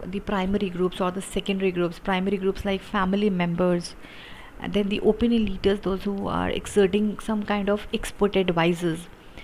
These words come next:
Individual influences, when we talk about the gender of the, the customer, the age he belongs to, the family life cycle one belongs to,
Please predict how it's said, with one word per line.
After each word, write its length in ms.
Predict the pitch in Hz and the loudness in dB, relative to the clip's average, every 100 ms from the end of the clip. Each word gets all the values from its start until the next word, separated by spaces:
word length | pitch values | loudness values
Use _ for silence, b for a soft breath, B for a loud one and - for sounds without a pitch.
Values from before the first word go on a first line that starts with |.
| B B B | B B B
Individual 460 | 226 233 254 262 262 | 2 2 2 2 2
influences, 640 | 233 226 233 233 254 254 | 2 4 2 2 0 0
when 140 | 226 214 | 0 0
we 80 | |
talk 260 | 214 214 214 | 2 0 0
about 460 | 202 208 220 - - - | -2 0 0 -4 -10 -6
the 120 | 185 196 | -4 0
gender 460 | 208 196 202 214 | 0 0 2 2
of 240 | 214 202 208 - 196 | 2 2 0 -6 -8
the, 100 | 185 - - | -8 -8 -6
the 140 | 190 | -2
customer, 560 | 190 175 170 - 185 185 | 2 2 0 -2 -2 0
the 200 | 185 - - | -2 -2 4
age 360 | 202 208 208 | 4 4 0
he 120 | 196 | 0
belongs 440 | 185 180 175 175 - | 2 2 2 0 -4
to, 140 | 180 | -6
the 80 | 180 | -6
family 460 | - 196 196 208 - | -4 -4 -4 -4 -4
life 200 | 196 180 | -4 -4
cycle 420 | - 202 185 226 - | 0 0 2 2 2
one 260 | 185 180 | 2 2
belongs 380 | 190 196 190 196 | 2 0 -2 -4
to, 200 | 190 | -4